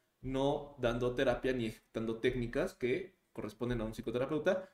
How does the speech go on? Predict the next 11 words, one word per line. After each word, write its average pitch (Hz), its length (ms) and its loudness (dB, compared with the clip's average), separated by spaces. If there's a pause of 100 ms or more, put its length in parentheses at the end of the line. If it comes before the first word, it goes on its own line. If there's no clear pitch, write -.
y 165 60 2
el 160 80 6
psiquiatra 202 320 2
no 208 100 2
tiene 190 400 2
el 123 260 6
entrenamiento 127 520 0
necesario 127 320 -2
para 107 140 -2
dar 104 100 0
psicoterapia, 123 680 0